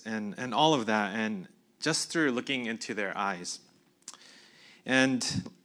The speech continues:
like, uh, Pastor Danny briefly mentioned, we are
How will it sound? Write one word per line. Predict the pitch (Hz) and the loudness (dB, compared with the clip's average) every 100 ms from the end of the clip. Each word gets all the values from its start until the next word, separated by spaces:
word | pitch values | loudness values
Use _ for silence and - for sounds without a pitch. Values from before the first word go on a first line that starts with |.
| - | -8
like, | 127 135 147 - - - - | 4 6 6 0 -8 -8 2
uh, | 123 | 4
Pastor | 123 135 135 | 4 0 2
Danny | 139 135 127 | 4 4 0
briefly | - 131 131 | 0 0 0
mentioned, | 127 120 117 - 123 | -2 -2 -2 -4 -4
we | 117 139 | 2 4
are | 139 139 139 | 6 6 4